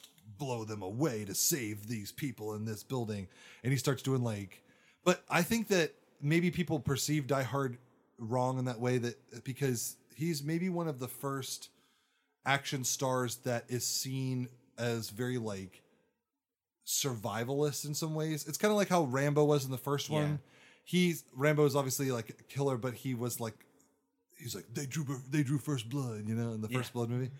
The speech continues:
Speaker 1: So, um, but in the case of John McClane, he gets stuck in this bad situation with no shoes on, has to walk through glass.
Speaker 3: Yeah.
Speaker 1: He doesn't have a weapon. He's, you know, and he has to, like, acquire on site kind of thing.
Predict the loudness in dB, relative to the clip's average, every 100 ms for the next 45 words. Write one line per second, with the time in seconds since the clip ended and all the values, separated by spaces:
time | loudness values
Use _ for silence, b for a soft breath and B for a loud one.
0 | B B B 2 6 6 6 2 2 0
1 | 0 2 2 0 -2 -8 -8 -4 0 0
2 | 2 0 -2 -10 -16 -2 2 2 0 0
3 | 2 2 2 0 -4 B B B 2 4
4 | 4 2 0 -2 0 2 4 2 2 0
5 | 0 -4 0 0 0 -2 -6 -6 -2 0
6 | 0 -2 -4 -4 -6 -4 0 2 2 2
7 | 2 2 2 0 0 -2 -4 -4 -6 -8
8 | -10 -8 -8 -6 -6 -8 -8 -10 -10 -10
9 | -10 B -6 -2 0 0 -2 0 0 2
10 | 0 0 -2 -2 -4 -6 -8 -2 0 2
11 | 0 -2 -4 -4 -2 -4 -6 -6 -2 0
12 | 0 0 -2 -4 -4 -4 -4 -6 -4 -2
13 | -2